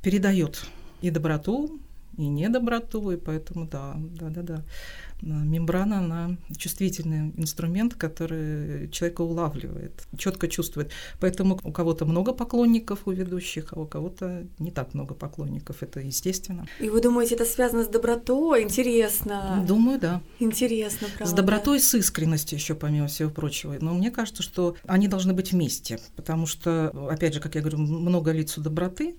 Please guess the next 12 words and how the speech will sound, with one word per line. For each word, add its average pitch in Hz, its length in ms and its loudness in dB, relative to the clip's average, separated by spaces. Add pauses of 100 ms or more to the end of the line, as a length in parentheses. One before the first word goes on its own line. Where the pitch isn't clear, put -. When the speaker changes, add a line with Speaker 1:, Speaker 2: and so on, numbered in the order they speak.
(260)
Speaker 1:
Э, 151 200 0
есть 190 500 -2
доброта, 143 640 -4
есть 151 480 -6 (120)
добренькость, 160 920 -2
есть, 147 500 -6
э, 143 340 -6
доброта 185 400 4
по 208 120 0
заказу, 156 640 -2 (220)
благотворительность 156 1000 -2
или 139 140 -6